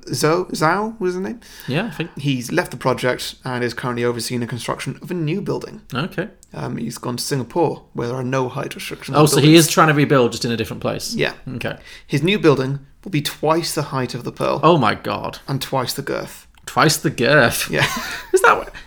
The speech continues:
Speaker 2: it called girth
Speaker 1: <laughs>
Speaker 2: in construction?
Speaker 1: I, I don't know.
Speaker 2: Okay.
Speaker 1: I mean, girth's surely gotta have more than one meaning.
Speaker 2: Uh,
Speaker 1: More
Speaker 2: I
Speaker 1: than one use, I mean.
Speaker 2: Sure, I've never heard it used in construction, but you, you, you do you. Yeah.
Speaker 1: <laughs>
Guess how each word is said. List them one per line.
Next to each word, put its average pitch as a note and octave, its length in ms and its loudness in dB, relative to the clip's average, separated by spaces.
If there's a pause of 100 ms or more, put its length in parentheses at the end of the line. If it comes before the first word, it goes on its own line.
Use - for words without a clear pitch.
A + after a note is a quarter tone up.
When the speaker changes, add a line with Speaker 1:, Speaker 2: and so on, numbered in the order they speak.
(260)
Speaker 2:
it B4 80 2
called G4 400 10
girth A3+ 680 12
Speaker 1:
<laughs> - 60 4
Speaker 2:
in F#3 80 6
construction? F#3+ 760 6 (180)
Speaker 1:
I, - 60 -16
I - 40 -14
don't F4+ 200 -2
know. D3 120 -6 (260)
Speaker 2:
Okay. E4 200 -8 (280)
Speaker 1:
I - 20 -8
mean, A#3 140 -2
girth's A3+ 280 6
surely G#3+ 220 4
gotta A3 160 2
have C#3+ 160 2
more C#3+ 200 4
than B2+ 100 -2
one B2 160 -2
meaning. C3 340 -4 (680)
Speaker 2:
Uh, E4+ 40 -8 (180)
Speaker 1:
More - 80 -2
Speaker 2:
I D#3 80 6
Speaker 1:
than C#3+ 120 6
one C3+ 160 4
use, C3 240 2
I B2+ 60 -2
mean. D3 260 -6
Speaker 2:
Sure, - 320 -4 (100)
I've F#3 140 4
never G#3+ 160 4
heard G3+ 140 6
it D#3+ 80 4
used D3 200 4
in C#3 80 2
construction, B2 520 -4
but E3+ 100 2
you, - 80 4
you, D#4+ 240 4
you E3 140 -2
do G3 80 -2
you. F3 420 -4 (880)
Yeah. D4+ 400 6 (180)
Speaker 1:
<laughs> - 100 -20